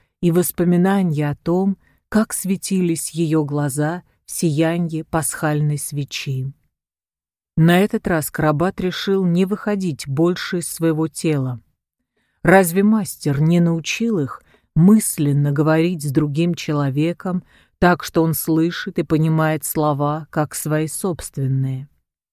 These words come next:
Ближе к утру Крабат произнес новое заклинание.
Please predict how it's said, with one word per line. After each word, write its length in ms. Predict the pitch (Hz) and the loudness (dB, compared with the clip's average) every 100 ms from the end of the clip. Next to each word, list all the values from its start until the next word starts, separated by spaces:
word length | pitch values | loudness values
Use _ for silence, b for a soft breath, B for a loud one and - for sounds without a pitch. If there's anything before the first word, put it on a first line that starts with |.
| _ _ _ _ _ _ - | _ _ _ _ _ _ -2
Ближе 520 | 160 185 196 202 208 | 4 6 4 2 -2
к 120 | - | -2
утру 360 | 180 - 180 180 | -2 0 0 -2
Крабат 600 | - 165 160 160 160 - | -2 0 2 0 -2 -4
произнес 800 | 156 156 151 156 147 131 - - | -2 0 -2 0 0 -2 -4 0
новое 440 | 147 156 151 151 | 2 2 0 -2
заклинание. 880 | 147 147 151 143 139 135 127 135 | -2 -2 0 0 0 -2 -4 -6